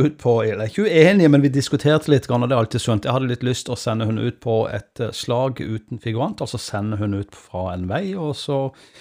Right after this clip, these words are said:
var, skulle det ikke være noen figuranter akkurat der, og, eh, kanskje tenkte jeg der at, ok, kanskje så går jeg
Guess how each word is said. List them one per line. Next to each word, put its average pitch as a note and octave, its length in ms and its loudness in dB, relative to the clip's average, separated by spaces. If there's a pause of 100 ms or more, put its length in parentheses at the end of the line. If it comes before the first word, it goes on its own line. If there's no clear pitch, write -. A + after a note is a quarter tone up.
(260)
var, A2+ 120 -8
skulle B2 220 -6
det A#2+ 80 -6
ikke A#2+ 80 -4
være A2+ 140 -4
noen - 20 -10
figuranter A2+ 480 -4
akkurat G#2+ 240 -6
der, D#3 240 -4
og, B2 320 -2 (540)
eh, B2 340 0 (960)
kanskje D3+ 360 -2
tenkte C3 260 2
jeg B2 60 4
der B2 240 4
at, - 140 -2
ok, C#3+ 180 -6 (160)
kanskje B2 320 -4
så B2+ 180 -6
går B2 320 4
jeg - 80 -6